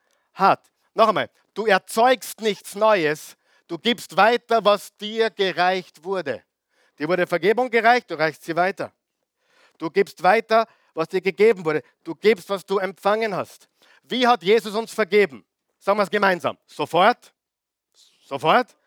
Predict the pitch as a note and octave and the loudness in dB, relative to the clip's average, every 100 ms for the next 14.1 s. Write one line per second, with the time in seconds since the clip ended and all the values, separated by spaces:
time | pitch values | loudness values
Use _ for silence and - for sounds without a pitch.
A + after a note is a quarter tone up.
0 | _ _ _ D3+ F#3 F#3+ - A3 G#3 A3+ | _ _ _ -2 0 -2 -2 0 2 0
1 | - _ _ _ _ _ _ D#3+ F3 - | -2 _ _ _ _ _ _ 0 0 0
2 | G3+ G3+ G#3+ A3+ _ _ _ C#3 F3+ E3+ | 0 2 0 -2 _ _ _ _ -2 0
3 | G3 G3+ G#3+ A3 A#3+ A#3+ - _ _ _ | -2 -4 -2 0 0 0 -10 _ _ _
4 | - C3+ D#3 F#3 G#3 F#3 A3 A#3 - _ | -8 -6 -2 -2 -4 -2 0 0 -6 _
5 | _ _ E3+ E3 - F3 F3 - D#3+ D3+ | _ _ -10 -10 0 0 0 -2 -6 -4
6 | A#2 - _ _ _ _ _ _ _ _ | -8 -14 _ _ _ _ _ _ _ _
7 | _ _ _ D#3 F3+ F3 E3 - _ C#3 | _ _ _ -4 -2 -2 -6 -12 _ -2
8 | A3+ G3 G3+ G#3+ G#3 A3+ G#3+ F#3+ A3+ A#3 | 0 0 0 -2 -4 -8 -6 0 0 0
9 | C4+ _ _ _ _ F#3 E3 G#3 C4 - | -6 _ _ _ _ -2 2 4 4 0
10 | _ _ _ _ E3 G#3+ A#3 - B3 A#3 | _ _ _ _ 0 0 0 -4 -4 0
11 | B3 G3 _ _ - F3 - A#3 B3 A3 | -2 -2 _ _ -2 -2 -2 -2 0 -2
12 | G#3 A3 G#3 - _ _ - E3 D#3+ - | 0 0 0 -6 _ _ -8 -6 -6 0
13 | F#3 G3 - _ - - D#3 C3 G#2+ _ | 4 4 0 _ -16 -6 -4 -4 -12 _